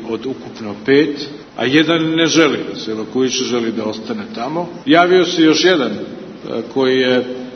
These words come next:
tu negde blizu Wuhana, nekih sto pedeset kilometara. Znači, mi ćemo se truditi da pomognemo maksimalno koliko je to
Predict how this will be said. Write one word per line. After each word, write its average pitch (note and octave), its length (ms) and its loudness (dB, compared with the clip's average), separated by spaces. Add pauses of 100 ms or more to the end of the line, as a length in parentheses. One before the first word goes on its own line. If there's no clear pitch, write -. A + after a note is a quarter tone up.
(240)
tu D3 140 4
negde C3 260 2
blizu C3+ 380 4
Wuhana, C3 520 0
nekih A#2 320 -6
sto - 160 -4
pedeset A#2+ 460 -6 (100)
kilometara. D3 640 2 (280)
Znači, D#3+ 260 0
mi G3+ 140 6
ćemo G3 200 4
se F#3+ 140 -2
truditi F#3+ 420 2
da F#3 80 6
pomognemo F3+ 480 2
maksimalno E3+ 560 2
koliko D#3 420 4
je C3+ 140 2
to C3 360 0